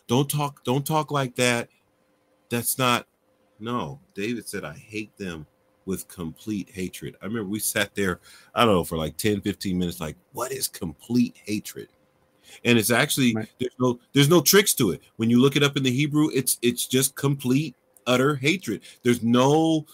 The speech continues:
Speaker 1: special <laughs> meaning to it. It literally means that he hated them completely, like, for real, utterly hated them. "I count them as my enemies." But then he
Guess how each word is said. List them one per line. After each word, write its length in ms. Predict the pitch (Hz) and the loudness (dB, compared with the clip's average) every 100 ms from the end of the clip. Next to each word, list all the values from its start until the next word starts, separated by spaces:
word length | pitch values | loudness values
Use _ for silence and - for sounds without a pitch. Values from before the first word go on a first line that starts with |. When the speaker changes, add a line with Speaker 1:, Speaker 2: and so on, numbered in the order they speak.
| - | -4
Speaker 1:
special 840 | - - 170 - 175 165 160 143 - _ - | -4 2 2 4 2 4 4 2 -4 _ -20
<laughs> 260 | - - - | -18 -6 0
meaning 560 | 160 175 180 - 196 | 4 4 4 2 -2
to 220 | 143 165 | 0 0
it. 100 | 156 | 0
It 200 | - 143 | -2 -4
literally 600 | 123 143 196 202 - 156 156 | -4 2 4 2 0 -6 -8
means 720 | 147 175 - - 156 - - - - | -4 -2 -4 -6 -10 -10 -14 -20 -10
that 140 | 147 151 | -2 0
he 160 | 165 | 0
hated 520 | 185 185 175 226 226 - | -4 -2 -2 0 -2 -4
them 220 | 165 165 165 | -2 -2 -6
completely, 840 | - 151 147 156 208 - 190 156 | -4 -4 -2 -2 -2 0 0 0
like, 320 | 131 135 143 139 _ | 0 0 0 -4 _
for 140 | 143 | -6
real, 400 | 143 175 220 175 - | -4 0 0 0 -2
utterly 440 | 180 214 196 170 | 0 0 0 -4
hated 320 | 135 147 190 - | -4 -4 -4 -6
them. 180 | 107 65 _ _ _ _ _ _ _ _ _ - | -10 -10 _ _ _ _ _ _ _ _ _ -14
"I 80 | - | -6
count 260 | 151 147 | -2 -2
them 140 | 143 139 | -2 -4
as 120 | 120 | -4
my 140 | 123 | -4
enemies." 380 | 92 127 104 78 - _ | -4 -4 -6 -8 -16 _
But 100 | - | -8
then 140 | 120 185 | -2 -2
he 180 | 175 | -2